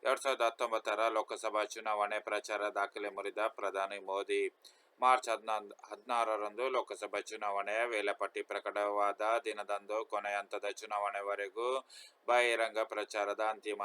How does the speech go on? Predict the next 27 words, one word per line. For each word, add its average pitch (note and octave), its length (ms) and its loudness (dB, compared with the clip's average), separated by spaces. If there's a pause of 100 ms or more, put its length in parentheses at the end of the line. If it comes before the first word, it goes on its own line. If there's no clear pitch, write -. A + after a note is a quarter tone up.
(120)
ದಿನವಾದ G2+ 440 0
ಮೇ A#2 360 0
ಮೂವತ್ತರವರೆಗೂ G2+ 880 -2
ಪ್ರಧಾನಿ G2+ 520 -2
ನರೇಂದ್ರ G2+ 420 -4
ಮೋದಿ G2+ 360 -4
ನಿರಂತರವಾಗಿ G2+ 840 0
ಪ್ರಚಾರ G#2 400 -4
ನಡೆಸಿದರು. G2+ 720 -8 (640)
ಬಿ C3 160 2
ಜೆ B2+ 140 0
ಪಿ A#2+ 160 -2
ಮೋದಿ A2 300 -4
ಗ್ಯಾರಂಟಿ G#2 520 -2
ಮತ್ತು A#2 300 -6
ಮೋದಿ G2+ 300 -6
ವರ್ಚಸ್ಸ G#2 560 -4 (640)
ಅವಲಂಬಿಸುವುದರಿಂದ A2+ 1120 0 (180)
ಮೋದಿ G2+ 400 0
ದೇಶಾದ್ಯಂತ G2+ 540 -2
ಇನ್ನೂರಾರು G2 720 0
ರ್ಯಾಲಿ, G2 460 0 (260)
ಇವೆಂಟ್ G#2 440 -6 (100)
ಮತ್ತು G2+ 300 -4
ರೋಡ್ G2+ 320 -2
ಶೋಗಳನ್ನು G#2 640 -2
ನಡೆಸಿದ್ದಾರೆ. G2+ 720 -2